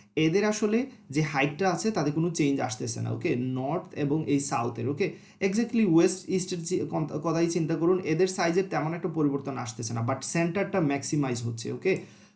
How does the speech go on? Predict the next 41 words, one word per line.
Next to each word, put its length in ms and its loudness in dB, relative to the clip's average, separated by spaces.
তো 180 2
কখন 420 4
কোন 200 4
লেআউট 280 4
ইউজ 220 -2
করবেন 260 4
সেটা 220 0
আপনাদের 460 0
একান্তই, 640 2
আহ, 500 2
পছন্দের 440 2
বিষয়। 400 0
যে 220 2
লেআউটটা 340 2
যখন 320 -2
সুবিধা 380 0
মনে 220 0
হবে 260 0
সেটাই 280 0
ইউজ 200 4
করবেন। 300 -2
তাই 160 -2
প্রত্যেকটা 380 0
লেআউট 260 2
সম্পর্কে 320 -4
আপনাদের 360 -2
জেনে 240 0
নেওয়া 160 -2
উচিত, 260 -2
তাই 200 2
আমি, 260 2
আহ, 100 -2
প্রত্যেকটা 380 0
লেআউট 260 2
সম্পর্কে 320 2
মোটামুটি 420 0
ধারণা 300 -2
দেওয়ার 200 -4
চেষ্টা 260 -8
করব। 200 -2
ওকে, 280 0